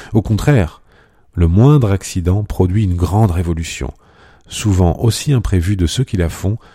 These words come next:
que de ceux qui la souffrent. Lorsqu'Osman, empereur des Turcs, fut déposé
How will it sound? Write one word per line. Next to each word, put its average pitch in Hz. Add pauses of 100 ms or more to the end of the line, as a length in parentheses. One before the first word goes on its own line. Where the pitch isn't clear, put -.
(240)
que 87
de 80
ceux -
qui 90
la 80
souffrent. - (1500)
Lorsqu'Osman, 101
empereur 92
des 87
Turcs, -
fut -
déposé 92